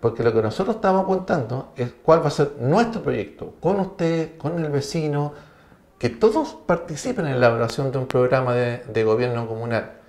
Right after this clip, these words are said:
Si aquí no hay iluminados, el programa comunal lo vamos a construir entre todos los santacruzanos.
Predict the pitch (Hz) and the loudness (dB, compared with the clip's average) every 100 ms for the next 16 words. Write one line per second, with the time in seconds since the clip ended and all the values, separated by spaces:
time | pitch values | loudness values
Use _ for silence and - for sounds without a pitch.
0 | - _ - 131 123 - 160 165 - - | -20 _ -6 4 6 6 0 -2 -2 -10
1 | - _ _ _ _ 117 147 185 180 175 | -20 _ _ _ _ 2 2 4 0 2
2 | 226 190 90 - - _ _ _ _ _ | 4 4 0 -10 -20 _ _ _ _ _
3 | _ _ _ _ _ _ _ _ _ 110 | _ _ _ _ _ _ _ _ _ 0
4 | 110 - 113 107 190 233 226 175 165 180 | 0 -2 2 8 8 8 4 0 2 2
5 | 180 110 113 131 190 190 185 180 170 170 | 0 0 2 4 2 0 0 0 -4 -2
6 | 175 190 - 120 113 110 104 - 196 196 | -2 -2 -6 -6 -4 -4 -4 -2 -2 -2
7 | - 135 - 110 104 98 87 | -4 -6 -6 -8 -8 -10 -10